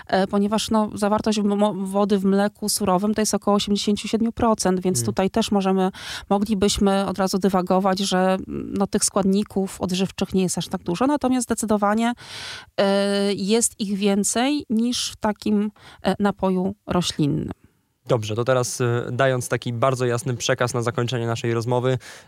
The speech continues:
Speaker 2: czy mleko jest zdrowe?
Speaker 1: Myślę, że możemy powiedzieć, że tak, natomiast, e, m, dodałabym po przecinku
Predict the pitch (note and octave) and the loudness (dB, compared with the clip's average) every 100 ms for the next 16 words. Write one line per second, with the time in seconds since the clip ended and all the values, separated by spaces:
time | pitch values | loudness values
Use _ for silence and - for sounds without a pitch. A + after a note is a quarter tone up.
0 | _ _ - F3 F3+ - C3 B2+ C#3 - | _ _ -2 2 2 0 0 2 2 0
1 | A#2 A2+ - A#2 A2+ A#2 A2+ - - _ | 0 0 -4 -8 -4 0 0 -2 -12 _
2 | _ _ _ _ _ _ _ _ _ _ | _ _ _ _ _ _ _ _ _ _
3 | _ _ _ _ _ _ _ G#3 F3 F3 | _ _ _ _ _ _ _ -4 0 2
4 | E3+ G3 - C4+ C#4+ A#3 A3+ - _ G#3+ | 0 -2 -4 -4 -2 0 -2 -2 _ 0
5 | E3+ E3 G3 A#3+ C4+ A#3 A3+ G3 G3 - | 2 2 2 2 0 2 2 0 -4 0
6 | F3 F3+ C4+ A#3+ G#3+ G#3+ A3+ A3+ - G3+ | 2 2 0 0 2 4 4 2 0 2
7 | G3+ G3 G3+ G3 G3 G3+ - _ _ _ | 2 2 2 2 2 -2 -10 _ _ _
8 | _ G3+ - F3+ G3+ A3+ G3 G3 G3 - | _ -6 -2 2 2 2 2 0 -2 -6
9 | _ - - - - A3 - | _ -8 -4 -4 2 2 2